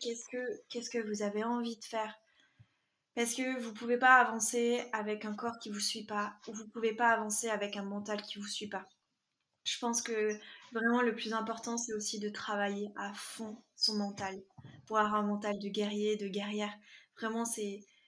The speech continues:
de croire en tout ce que vous pouvez le plus fort possible, en votre guérison, en, en vos rêves, en tout ce que vous voulez, mais vraiment, faut travailler aussi cette confiance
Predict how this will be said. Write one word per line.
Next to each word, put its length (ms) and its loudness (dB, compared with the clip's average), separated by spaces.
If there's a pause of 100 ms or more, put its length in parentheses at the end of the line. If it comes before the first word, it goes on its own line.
(140)
de 140 -6
croire 420 0
en 80 -4
tout 200 -4
ce 100 -4
que 100 -2
vous 220 -4
pouvez 340 -4
le 240 -6
plus 220 -8
fort 380 -4
possible, 540 -4
en 180 2
votre 260 -2
guérison, 720 -2
en, 240 -4 (280)
en 160 -2
vos 240 0
rêves, 540 2 (100)
en 160 -6
tout 140 -8
ce 100 -6
que 100 -6
vous 160 -4
voulez, 220 -4
mais 160 -4
vraiment, 380 -4 (300)
faut 100 -8
travailler 480 0
aussi 300 -2
cette 260 -8
confiance 880 -2